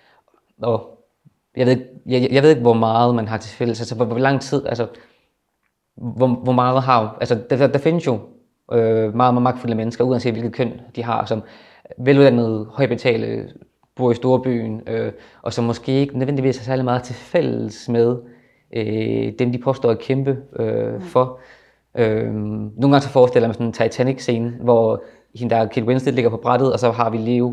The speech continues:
Speaker 1: nede i vandet. Øh, og, og lige nu er vi i en tid, hvor han skal,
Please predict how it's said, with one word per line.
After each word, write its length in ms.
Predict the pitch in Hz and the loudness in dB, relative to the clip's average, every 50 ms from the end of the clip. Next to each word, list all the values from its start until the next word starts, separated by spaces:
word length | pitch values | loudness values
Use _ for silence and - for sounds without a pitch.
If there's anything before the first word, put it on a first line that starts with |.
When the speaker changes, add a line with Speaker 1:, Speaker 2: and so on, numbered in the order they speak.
| 120 | -4
Speaker 1:
nede 200 | 123 123 123 127 | -2 0 0 2
i 40 | 123 | 4
vandet. 320 | 120 131 127 120 113 107 - - - - - _ _ _ _ _ _ - - | 4 2 2 2 -2 -4 -8 -14 -20 -20 -20 _ _ _ _ _ _ -2 2
Øh, 260 | 120 120 113 110 120 120 | 4 6 6 6 4 4
og, 100 | 127 117 | 2 2
og 100 | - 131 123 | 4 4 4
lige 100 | 135 131 | 6 4
nu 100 | 131 135 | 6 6
er 100 | 127 131 | 6 4
vi 60 | 123 | 4
i 40 | 123 | 4
en 60 | 120 | 0
tid, 200 | 117 - - 143 | 0 0 -2 0
hvor 80 | - 120 | 0 0
han 140 | 113 117 120 | 0 0 -4
skal, 140 | - - | -4 -8